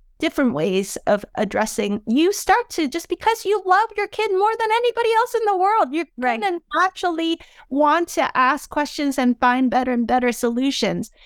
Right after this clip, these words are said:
Speaker 1: But at the end of the day, if you keep rigidly following these, like, common core curriculum, whether it's Waldorf or Montessori or common core curriculum, at the end of the day, you start to question, like, "I'm downloading this curriculum from some dead person.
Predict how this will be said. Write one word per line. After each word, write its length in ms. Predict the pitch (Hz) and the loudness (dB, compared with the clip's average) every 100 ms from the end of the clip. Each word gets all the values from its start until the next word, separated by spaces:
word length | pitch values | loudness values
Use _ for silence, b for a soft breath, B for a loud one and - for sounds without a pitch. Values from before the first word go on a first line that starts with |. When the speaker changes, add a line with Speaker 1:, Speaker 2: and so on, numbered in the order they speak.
| b b | b b
Speaker 1:
But 180 | 277 269 | 0 2
at 140 | 285 285 | 0 2
the 80 | 302 | 2
end 120 | 381 | 0
of 80 | 294 | 0
the 100 | 285 | 0
day, 200 | 285 285 | 0 0
if 120 | 254 | -2
you 80 | 254 | -6
keep 280 | - 311 220 | -2 -2 -2
rigidly 560 | 262 302 311 294 269 | 0 0 0 0 0
following 540 | 262 226 233 277 277 254 | 2 2 2 2 2 2
these, 240 | 240 220 | 0 0
like, 160 | 220 208 | -2 0
common 420 | - 262 254 247 | 0 2 2 2
core 240 | - 247 | 0 0
curriculum, 480 | 233 247 247 254 247 | 0 -2 0 -2 2
whether 300 | 311 349 359 311 | 2 2 -2 -4
it's 180 | 233 214 | -4 -2
Waldorf 580 | 254 302 269 302 285 254 | 0 0 0 0 -2 -4
or 60 | |
Montessori 720 | 233 233 233 247 - 277 285 | -4 -2 -2 -2 -2 0 0
or 140 | 254 214 | 0 0
common 320 | 269 269 262 | 0 0 0
core 240 | - 254 | -2 -2
curriculum, 480 | - 247 247 262 254 | 0 -2 0 0 0
at 160 | - 247 | 0 -2
the 80 | - | 0
end 160 | 440 466 | 2 0
of 80 | 339 | 0
the 80 | |
day, 160 | 294 320 | 0 0
you 120 | 294 | 0
start 300 | 262 - 440 | 0 2 0
to 120 | - | -2
question, 500 | 277 - 370 - 220 | -4 -2 -2 -2 -4
like, 180 | 220 220 b b | -2 -4 b b
"I'm 160 | 330 294 | -2 0
downloading 720 | - 247 403 480 480 440 392 | 0 2 2 0 -2 0 0
this 180 | 330 - | 0 0
curriculum 560 | - 285 330 339 359 | -2 0 0 0 2
from 160 | 311 226 | 0 0
some 260 | 220 233 220 | 0 -2 0
dead 260 | 233 277 | 2 0
person. 440 | - 311 330 349 | 0 -4 -2 -2